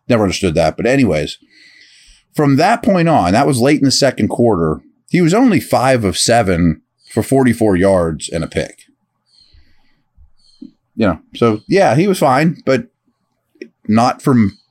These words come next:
the whole second half. More Pro Football Focus stuff. T J Watt won't stand out on the snap, on the stat sheet for this one.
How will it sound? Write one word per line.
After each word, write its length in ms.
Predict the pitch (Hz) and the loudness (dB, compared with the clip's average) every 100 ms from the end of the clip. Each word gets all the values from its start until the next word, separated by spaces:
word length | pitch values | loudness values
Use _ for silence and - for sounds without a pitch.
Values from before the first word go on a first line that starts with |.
| _ _ - | _ _ -6
the 100 | 113 | -2
whole 220 | 139 143 | 0 0
second 340 | - 127 110 | 0 -2 -2
half. 400 | 90 117 120 - _ _ _ _ _ _ _ _ _ _ - - _ _ _ _ _ _ _ _ _ | -2 0 0 -4 _ _ _ _ _ _ _ _ _ _ -14 -14 _ _ _ _ _ _ _ _ _
More 440 | - 165 160 160 131 _ _ _ - | 0 2 2 0 -2 _ _ _ -10
Pro 200 | - 156 | -2 0
Football 280 | 160 135 131 | 0 0 -2
Focus 460 | - 135 127 123 | 2 0 0 -4
stuff. 300 | - 131 120 | 0 2 2
T 180 | - 165 | 0 0
J 160 | 147 151 | 2 2
Watt 400 | 127 139 139 - | 4 4 2 2
won't 260 | 135 135 | 0 0
stand 380 | - - 135 123 | -2 -2 0 2
out 300 | 120 123 - - | 2 0 -2 -2
on 240 | 110 101 | 0 2
the 80 | 90 | 0
snap, 520 | - - 147 170 - | -2 -2 -2 -2 -2
on 220 | 123 113 113 | -2 2 2
the 80 | |
stat 320 | - 170 170 - | 0 -2 -2 -2
sheet 300 | - 165 - | -2 -2 -2
for 100 | 160 | 0
this 220 | 156 156 | 0 0
one. 280 | 160 151 | 0 0